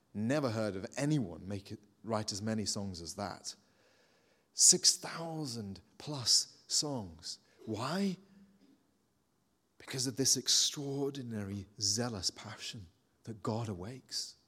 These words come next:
Life isn't dull, much less oppressed and suppressed in the way that alcohol dulls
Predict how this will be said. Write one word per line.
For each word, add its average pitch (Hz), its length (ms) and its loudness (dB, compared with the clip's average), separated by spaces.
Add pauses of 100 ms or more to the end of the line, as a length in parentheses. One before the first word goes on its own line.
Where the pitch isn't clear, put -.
(1400)
Life 131 260 -4
isn't 117 360 0
dull, 117 360 -2 (1500)
much 127 400 4
less 139 400 2
oppressed 135 600 0
and 104 120 -2
suppressed - 720 2
in 104 80 -4
the 110 80 -2
way 117 180 0
that 101 140 -4
alcohol 104 680 -6 (580)
dulls 117 640 0